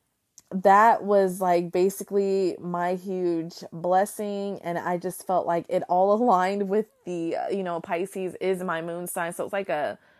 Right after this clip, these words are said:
almost like a lunar return birthday gift from God, you know, the universe and stuff. So I, I, I just love it. I, I, I just,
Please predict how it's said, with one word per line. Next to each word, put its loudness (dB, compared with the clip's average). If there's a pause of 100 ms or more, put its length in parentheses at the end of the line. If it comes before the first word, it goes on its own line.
(320)
almost -2
like 4
a 2
lunar 0
return -4
birthday 0
gift -2
from -2 (120)
God, 2 (160)
you -4
know, -4
the -2
universe -2
and -10
stuff. -2 (360)
So 4
I, 4
I, 4
I 2
just -2
love 2
it. -4
I, 2 (100)
I, 4
I 6
just, -2